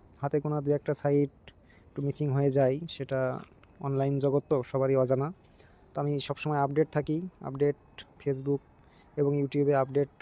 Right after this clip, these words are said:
ভিডিওগুলো দিয়ে দিই। আপনারা আমার ভিডিও ছাড়ার এক দুই দিন, এক দুই দিনের ভিতরে কিছু কিছু সাইট থাকে আমি বলে দিই ভিডিওতে, এক দুই দিনের ভিতরে আপনারা এটা করে নেবেন।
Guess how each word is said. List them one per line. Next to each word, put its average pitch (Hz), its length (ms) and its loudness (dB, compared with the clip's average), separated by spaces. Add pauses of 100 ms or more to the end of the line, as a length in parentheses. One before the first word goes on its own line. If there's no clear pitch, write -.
(280)
ভিডিওগুলো 139 460 4
দিয়ে 139 140 6
দিই। 143 160 2
আপনারা 139 260 0 (600)
আমার 143 220 2
ভিডিও 143 280 4
ছাড়ার 143 260 2
এক 139 120 -2
দুই 147 100 2 (100)
দিন, 143 120 0 (240)
এক 135 60 -4 (100)
দুই 139 160 4
দিনের 143 240 -2
ভিতরে 151 220 4 (100)
কিছু 147 200 -4
কিছু 147 160 -6 (120)
সাইট 143 180 -2
থাকে 151 140 -2
আমি 147 160 -2
বলে 151 180 6
দিই 139 180 0
ভিডিওতে, 143 320 0 (480)
এক 139 140 -2
দুই 147 160 4
দিনের 143 240 0
ভিতরে 143 240 0
আপনারা 143 280 -2
এটা 147 140 0 (540)
করে 151 180 6
নেবেন। 123 200 -2